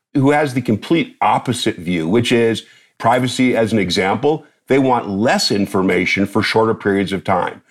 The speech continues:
So within that same enterprise, within that same organization, you have all these different interests that they're looking at the exact same information asset and saying,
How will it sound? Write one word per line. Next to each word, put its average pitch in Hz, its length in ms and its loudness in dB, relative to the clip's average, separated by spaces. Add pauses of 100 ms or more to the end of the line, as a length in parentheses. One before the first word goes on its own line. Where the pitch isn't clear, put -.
(100)
So - 180 2
within 139 400 2
that 156 220 0
same 196 560 0
enterprise, 120 520 0
within 101 220 -4
that 101 140 0
same 135 280 2
organization, 120 880 0 (260)
you 131 120 4
have 123 400 0 (320)
all 196 300 2
these 180 260 0
different 143 460 -2
interests 127 600 -2 (120)
that 123 240 0
they're 131 180 2
looking 143 260 2
at 131 140 -2
the 127 100 2
exact 113 560 0
same 175 340 0
information 123 680 0
asset 113 500 0
and 104 140 -4
saying, 113 360 0